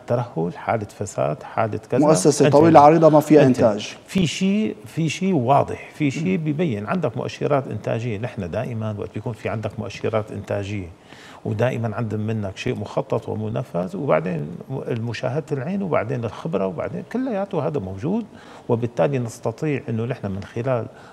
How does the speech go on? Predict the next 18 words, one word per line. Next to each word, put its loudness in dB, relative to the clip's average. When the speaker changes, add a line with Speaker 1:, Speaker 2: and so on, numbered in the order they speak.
Speaker 1:
المفاصل -2
يلي -2
منزورها -4
نستطيع -6
إنه -6
نحط -10
إيدنا -6
على -8
الفساد -6
ونعرف -10
وين -4
موجود، -4
ثم 0
يحال 0
إلى -2
التحقيق -10
والتدقيق 0
لمعرفة -2